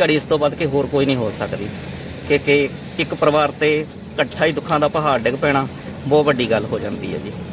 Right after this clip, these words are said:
ਤੇ ਸਭ ਤੋਂ ਵੱਡੀ ਦੁੱਖ ਦੀ ਘੜੀ ਤੇ ਇਹ ਆ ਕਿ ਕੁਝ ਸਮਾਂ ਪਾ ਲੈਂਦੇ ਜਾਂ, ਪਰ ਚੌਦਾਂ ਪੰਦਰਾਂ ਦਿਨਾਂ ਦੇ ਵਿੱਚ ਦੋ ਮੌਤਾਂ ਹੋ ਜਾਣੀਆਂ,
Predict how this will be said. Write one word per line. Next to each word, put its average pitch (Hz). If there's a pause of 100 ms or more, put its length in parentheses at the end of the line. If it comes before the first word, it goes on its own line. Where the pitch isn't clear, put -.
(560)
ਤੇ 123 (280)
ਸਭ 151
ਤੋਂ 175
ਵੱਡੀ 143 (120)
ਦੁੱਖ 156
ਦੀ 151
ਘੜੀ 139
ਤੇ 139
ਇਹ 160
ਆ 143 (400)
ਕਿ 127
ਕੁਝ 165
ਸਮਾਂ 156
ਪਾ 127
ਲੈਂਦੇ 139 (480)
ਜਾਂ, 139 (380)
ਪਰ 156 (600)
ਚੌਦਾਂ 180
ਪੰਦਰਾਂ 175
ਦਿਨਾਂ 160
ਦੇ 156
ਵਿੱਚ 151
ਦੋ 147
ਮੌਤਾਂ 147
ਹੋ 139
ਜਾਣੀਆਂ, 123